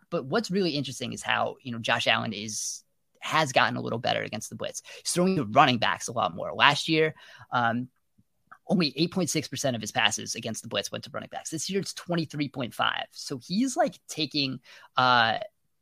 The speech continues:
you know, he's kinda doing this too, where it's speeding up the process a little more.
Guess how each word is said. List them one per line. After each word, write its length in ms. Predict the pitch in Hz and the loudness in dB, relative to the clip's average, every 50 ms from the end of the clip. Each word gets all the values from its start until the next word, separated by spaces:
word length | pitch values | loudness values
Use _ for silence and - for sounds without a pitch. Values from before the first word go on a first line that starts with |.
| _ _ - | _ _ -10
you 80 | 165 | -8
know, 60 | 160 147 | -6 -2
he's 280 | - 208 226 208 - | 2 2 2 2 2
kinda 300 | - - 214 180 151 143 | 2 2 4 4 4 2
doing 440 | 131 135 123 - 139 135 127 117 117 | 0 -2 -4 -2 -2 0 0 0 0
this 400 | 110 107 98 110 - - - - _ _ _ _ - - | -2 -2 -2 -2 -4 -6 -6 -8 _ _ _ _ -8 -2
too, 300 | - - 240 170 120 107 | 2 4 4 4 4 0
where 460 | 110 117 117 113 113 110 117 117 - _ | -2 -2 0 2 2 0 0 -2 -6 _
it's 200 | - 139 127 - | -2 -2 0 2
speeding 440 | - - - - - 208 220 233 208 | 2 0 0 2 4 4 4 6 6
up 160 | 170 160 - | 6 4 4
the 80 | - 127 | 2 -2
process 440 | - - 120 110 113 - 117 - - | 4 6 6 6 6 2 0 -2 -2
a 40 | 120 | -4
little 180 | 120 120 113 | -4 -4 -4
more. 280 | 113 117 117 117 113 | -4 -2 -2 -2 -2